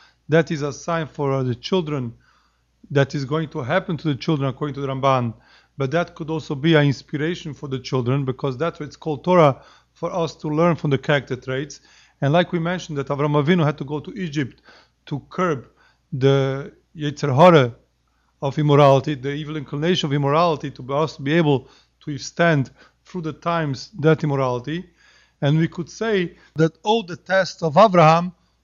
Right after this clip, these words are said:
was made for us to learn a lesson from them.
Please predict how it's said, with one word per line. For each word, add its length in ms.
was 260
made 280
for 240
us 220
to 120
learn 260
a 120
lesson 500
from 520
them. 340